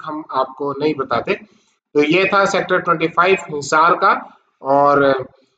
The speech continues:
अगर आपने अभी तक channel को subscribe नहीं किया तो channel को आप subscribe जरूर करें ताकि जो भी notification है वो आप तक सही समय पे पहुंच के, और property में invest करने का बिल्कुल सही समय है हिसार के अंदर।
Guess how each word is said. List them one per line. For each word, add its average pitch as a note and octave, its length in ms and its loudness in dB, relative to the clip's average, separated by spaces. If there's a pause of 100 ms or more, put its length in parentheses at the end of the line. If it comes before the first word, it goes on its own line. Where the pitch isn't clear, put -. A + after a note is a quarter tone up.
(220)
अगर F3 240 2
आपने G3+ 260 2
अभी G3 180 2
तक G3+ 220 -2
channel F3 320 0
को F#3 160 -2
subscribe F3+ 520 -2
नहीं G3 160 4
किया F#3+ 160 0
तो F#3+ 100 2
channel F3 320 0
को E3+ 120 0
आप E3 140 2
subscribe F3 500 0
जरूर F#3+ 300 4
करें G#3 220 2
ताकि F3+ 300 0
जो F3 220 2
भी F#3+ 100 4
notification F3+ 760 2
है F#3 320 2
वो F3 260 0
आप D3+ 460 0
तक E3+ 160 -4
सही F3+ 180 4
समय F3 280 0
पे F3+ 120 0
पहुंच F3 520 -2
के, G3 100 4
और D3+ 320 4
property E3+ 520 -2
में F3 220 2
invest D#3 460 -4
करने E3 180 0
का E3 120 -2
बिल्कुल D#3 340 -2
सही F#3+ 260 0
समय F#3+ 360 2
है F3+ 80 0
हिसार F3 340 0
के F3+ 120 -2
अंदर। F3+ 260 -2